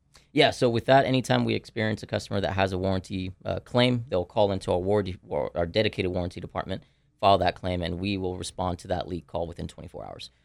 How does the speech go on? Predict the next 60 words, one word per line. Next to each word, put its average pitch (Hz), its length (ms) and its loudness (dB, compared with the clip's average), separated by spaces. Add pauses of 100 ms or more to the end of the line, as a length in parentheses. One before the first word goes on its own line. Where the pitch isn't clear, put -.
(140)
So 90 320 2
if - 260 -4
you 90 180 -4
have 98 200 4
an 95 60 0
active 98 280 2
leak, 127 360 -6
it's 87 300 -6
a, 87 180 -2 (120)
a, 85 200 -4 (120)
a 87 100 -10
roof 98 200 -8
that 78 120 -4
we 101 100 -4
replace, 95 400 -4
we'll 90 80 -8
go 90 120 -4
up 92 100 -8
there, 87 80 -10
we'll 90 100 -6
make 90 200 -6
the 87 80 -8
repair. 90 260 -4
We 95 140 -4
also 107 240 -4
cover 101 280 -8
any 104 300 -8
interior 92 540 -6
damages 87 480 -12 (180)
associated 95 580 -4
with 85 120 -12
that 85 120 -10
workmanship - 400 -18
as - 120 -20
well. - 160 -20 (320)
So 87 360 -2
when 98 160 -4
we 127 120 0
go 127 180 0
in 107 80 -2
and 104 60 -4
get 104 100 -4
the - 80 -20
job 101 240 0
done, 85 260 -4
we 98 400 -6
are 92 100 -4
gonna 92 180 -4
get 92 120 -8
the - 60 -16
job 82 220 -2
done 85 100 -8
right, 107 280 -2
or - 80 -6
else 87 160 -8
we're 87 60 -16
gonna 85 140 -14
pay - 180 -16
for - 120 -20
it. - 60 -20